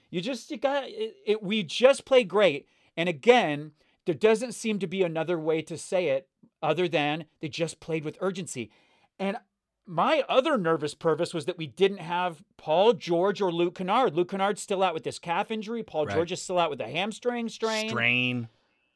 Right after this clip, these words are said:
Speaker 1: So, you, you know, you wanna see the guys respond and answer. And man, did we ever see it. It was exciting.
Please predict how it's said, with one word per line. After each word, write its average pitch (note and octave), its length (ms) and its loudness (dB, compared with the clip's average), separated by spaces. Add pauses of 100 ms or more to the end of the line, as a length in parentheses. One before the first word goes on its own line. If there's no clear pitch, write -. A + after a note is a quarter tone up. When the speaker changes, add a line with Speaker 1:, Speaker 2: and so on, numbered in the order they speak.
(180)
Speaker 1:
So, G#3 540 2
you, F#3+ 220 -8
you G3+ 100 -8
know, G3+ 180 2
you F#3 200 -2
wanna G#3+ 320 0
see A#3+ 200 -4
the A3 100 0
guys G3+ 360 2
respond G3+ 680 -2
and E3 220 -2
answer. E3 720 0 (400)
And C3+ 140 -10
man, E3 240 -2
did C#3+ 120 -6
we D3+ 220 -2
ever D#3 200 0
see C3 220 -6
it. G#2 180 -6 (240)
It E3 80 2
was F3+ 100 4
exciting. B2 600 -2